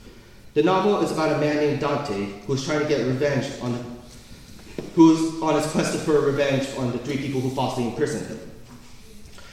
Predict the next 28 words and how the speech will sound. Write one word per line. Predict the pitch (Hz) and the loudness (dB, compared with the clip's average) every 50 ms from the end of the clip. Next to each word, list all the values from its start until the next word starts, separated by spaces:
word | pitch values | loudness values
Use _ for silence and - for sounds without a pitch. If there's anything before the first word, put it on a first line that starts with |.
| - - - - | -18 -18 -4 0
Throughout | - 190 208 220 - | 2 4 4 6 6
the | 214 | 6
novel, | 180 165 143 135 131 139 147 139 139 - 151 | 6 4 2 2 2 2 0 0 0 -2 -2
you | 160 | -2
see | 156 - 214 202 190 | -2 0 0 0 2
how | 180 202 175 160 156 147 | 2 2 4 4 4 4
his | 135 | 4
quest | 147 - - 180 175 - - - - - - - | 2 0 0 0 0 0 0 -4 -6 -8 -6 -2
for | - 147 | 2 2
revenge | 131 127 117 127 123 120 120 117 - | 2 2 2 2 0 0 0 -2 -4
has | 117 127 135 | -4 -2 0
not | 170 170 170 | 0 2 4
only | 165 160 160 - - | 4 4 2 2 0
taken | 165 147 151 156 143 147 143 - - - - - - - - | -2 -2 -2 -2 -2 -4 -6 -8 -12 -14 -16 -18 -10 -2 2
all | 147 143 139 139 135 | 4 4 4 4 2
the | 131 | 2
joy | - 160 160 160 147 - | 4 4 6 6 6 4
out | 113 110 107 | 2 0 0
of | 101 - | -2 -2
him, | 107 110 113 110 - - - - - | -2 -2 -4 -4 -6 -10 -12 -8 -2
but | 143 151 | 4 4
also | 151 151 151 151 143 | 6 6 6 4 2
made | 139 143 143 143 | 2 2 2 2
him | 139 131 | 2 0
essentially | 131 - 147 143 131 - 139 117 - 123 | 0 -2 -2 -2 -2 -2 -4 -4 -4 -2
lifeless | 123 135 147 147 - 131 120 110 - - - - | 0 2 2 2 2 0 -2 -2 -2 -4 -6 -4
and | - 117 110 - | -4 -4 -4 0
human. | - 160 151 135 117 - - - - | 2 2 4 4 2 0 -4 -6 -10